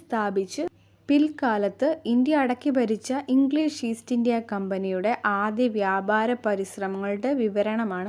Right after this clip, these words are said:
നമ്മളിപ്പോൾ വായിച്ചത്. പ്രാചീന കാലം മുതൽ യൂറോപ്യർക്ക് ലോകത്തിൻ്റെ ഇതര ഭാഗങ്ങളുമായി വ്യാപാര ബന്ധമുണ്ടായിരുന്നു. ഇതിൽ ഏഷ്യയും ഉൾപ്പെട്ടിരുന്നു. ഈ ബന്ധങ്ങൾ പതിനഞ്ചാം നൂറ്റാണ്ടിൻ്റെ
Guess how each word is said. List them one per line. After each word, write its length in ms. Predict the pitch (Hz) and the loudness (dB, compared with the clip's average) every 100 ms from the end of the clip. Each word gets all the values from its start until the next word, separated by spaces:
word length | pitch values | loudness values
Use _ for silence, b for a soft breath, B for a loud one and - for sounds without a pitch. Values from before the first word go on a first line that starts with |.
| 220 | -6
നമ്മളിപ്പോൾ 440 | 196 185 185 220 285 | -6 -6 -4 -2 -2
വായിച്ചത്. 460 | 269 240 185 180 - b b b _ | -2 -4 -8 -10 -12 b b b _
പ്രാചീന 560 | 277 277 285 269 330 339 339 | 2 4 4 4 6 6 6
കാലം 280 | 302 277 262 | 4 4 4
മുതൽ 260 | 214 208 277 302 226 | 2 0 0 -2 0
യൂറോപ്യർക്ക് 720 | 226 247 269 269 277 247 254 285 247 220 | 2 4 2 4 2 2 0 -2 0 0
ലോകത്തിൻ്റെ 580 | 214 240 240 269 285 285 | 2 0 -2 0 2 2
ഇതര 240 | 214 254 285 311 | 2 2 0 0
ഭാഗങ്ങളുമായി 840 | 233 202 202 208 226 240 220 214 - 233 | -2 -2 0 -2 0 -2 -2 -4 -4 0
വ്യാപാര 500 | 247 247 247 254 262 277 226 | 4 4 4 4 4 4 2
ബന്ധമുണ്ടായിരുന്നു. 1000 | 214 214 214 190 185 185 185 185 185 185 - b b b - | 2 0 -2 -2 -2 -2 -2 -4 -6 -8 -12 b b b -4
ഇതിൽ 300 | 220 196 247 339 - 214 | -2 0 0 -2 -2 2
ഏഷ്യയും 480 | 233 226 262 269 262 214 | 2 0 0 4 4 2
ഉൾപ്പെട്ടിരുന്നു. 760 | 202 - 208 214 196 190 185 - _ - 277 | 0 -2 -2 0 -2 -4 -8 -12 _ -4 -2
ഈ 20 | 302 | 2
ബന്ധങ്ങൾ 540 | 262 233 214 202 247 294 | 2 2 2 0 -2 0
പതിനഞ്ചാം 640 | 220 208 247 277 269 330 359 | 0 2 2 2 2 0 0
നൂറ്റാണ്ടിൻ്റെ 720 | 285 240 240 233 226 233 233 | 0 -2 -2 0 0 0 0